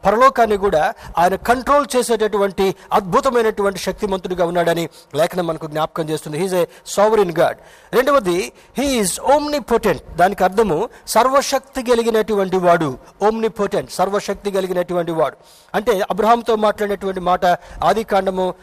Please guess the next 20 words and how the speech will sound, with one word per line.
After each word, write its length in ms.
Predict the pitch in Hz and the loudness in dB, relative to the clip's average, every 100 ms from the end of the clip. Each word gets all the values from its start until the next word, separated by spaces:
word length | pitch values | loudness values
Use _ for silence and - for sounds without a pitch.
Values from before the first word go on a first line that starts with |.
| _ - | _ -4
పన్నెండవ 340 | 165 214 214 | -2 0 2
అధ్యాయం 300 | 196 180 185 | 2 2 0
మొదలుకొని 420 | 180 180 180 196 208 | 0 -4 -4 -6 -6
పదిహేడవ 420 | 170 165 208 196 | -6 -2 0 0
అధ్యాయం 220 | 175 175 | 0 0
వరకు 180 | 170 - | -2 -2
కూడా 320 | 190 156 170 - - | 0 2 0 -6 -12
స్పష్టంగా 680 | - - 220 - 277 254 214 | -6 -2 -2 -2 -4 0 0
దేవుడు 280 | 180 196 180 | 2 2 2
అబ్రహాంతో 440 | 175 180 185 185 | 2 -2 -2 -4
మాట్లాడుతాడు. 560 | 156 156 160 143 156 156 | -2 -4 -4 -6 -6 -6
"నేను 120 | 151 | -4
సర్వశక్తి 680 | - 214 220 - 208 - | -2 0 -2 -4 -8 -6
కలిగినటువంటి 800 | 196 190 190 180 190 175 185 165 - - | -2 -2 -2 -4 -4 -4 -4 -8 -10 -4
వాడునని" 380 | 156 165 170 165 | 2 2 2 0
అంటాడు. 340 | 147 - 131 - _ - _ 240 | -2 -4 -6 -6 _ -20 _ -2
He 160 | 269 | 0
is 60 | 226 | -2
present 640 | - - 226 262 240 160 - - - _ 202 | -6 0 2 4 2 0 -4 -16 -20 _ -2
everywhere 760 | 240 233 294 254 165 151 220 | -2 -2 -2 2 4 4 0